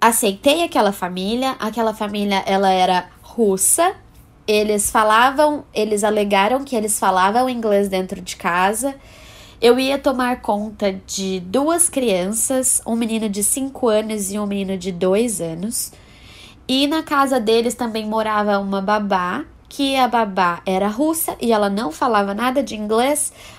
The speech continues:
mas estava tudo bem, porque eu não teria, o meu trabalho não teria nada a ver com o trabalho dela, porque ela tomava conta de um bebê, que o bebê tinha deficiência, então ela tomaria conta só do bebê e da casa,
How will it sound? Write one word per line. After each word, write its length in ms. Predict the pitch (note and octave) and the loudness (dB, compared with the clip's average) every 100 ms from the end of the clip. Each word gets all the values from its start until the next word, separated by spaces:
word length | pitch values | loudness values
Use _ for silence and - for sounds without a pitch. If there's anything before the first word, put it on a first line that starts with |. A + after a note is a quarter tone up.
| - | -4
mas 260 | D4 F#4 | 0 0
estava 260 | - D#4+ D4+ | 0 0 -2
tudo 320 | - C#4+ E4 | -4 -4 0
bem, 360 | E4+ C#4+ C#4 C#4+ | 4 4 2 -4
porque 280 | B3+ - | -6 -2
eu 80 | B3 | -2
não 180 | A#3+ C#4+ | -2 -4
teria, 500 | D#4 C#4+ C4+ A#3 - _ | -2 -2 -2 -4 -6 _
o 40 | - | -6
meu 160 | A#3+ | -4
trabalho 480 | C4+ C4+ A#3 A3+ A#3 | 0 0 2 2 0
não 340 | A3+ A#3 B3 C#4+ | -2 -4 -6 -10
teria 300 | - C4 A#3 | -6 -2 0
nada 240 | A#3 A#3 C#4 | 0 0 0
a 20 | |
ver 180 | B3+ B3+ | 0 -4
com 100 | A#3 | -4
o 40 | |
trabalho 360 | G#3+ G#3 F#3 F#3 | -6 -2 -2 -2
dela, 340 | E3 F3+ G#3 | -4 -2 -2
porque 300 | A3 A3 G#3 | -2 -6 -4
ela 320 | G#3 G#3 C4+ | 0 2 0
tomava 400 | C#4+ C4 A#3 G#3+ | -2 -4 -2 -2
conta 340 | - A#3 A#3 A#3+ | -4 -8 -6 -6
de 140 | G3+ | -4
um 100 | A#3+ | -4
bebê, 640 | A3+ A3+ G3 G3 G3 C4+ - _ - - - _ _ | -2 -2 0 0 0 -4 -10 _ -20 -20 -20 _ _
que 120 | D#4 | -6
o 40 | |
bebê 440 | B3+ C4 A3+ A3+ A#3+ - | -2 0 0 0 -2 -10
tinha 520 | - A#3 G#3+ G#3 G3 | -10 -8 -8 -6 -4
deficiência, 1000 | G#3 G#3 A#3 - A3 F3 G#3 B3+ - D4+ | -4 -6 -6 -4 -4 -4 -6 -6 -4 -4
então 480 | A#3 A3+ A#3+ A#3+ B3+ _ - | -6 -4 -4 -4 -10 _ -2
ela 220 | G#3+ B3 | 2 2
tomaria 340 | B3 A3 G#3 | 0 -2 -2
conta 300 | G#3 G#3 G3+ | -4 -6 -8
só 260 | G3 - C4 | -8 -2 -2
do 80 | C#4+ | 0
bebê 320 | A#3+ F#3+ F#3 | -2 -2 -4
e 20 | |
da 140 | F3 F3 | -4 -8
casa, 560 | - F3+ G#3 A3+ D4 | -6 -6 -4 -4 -8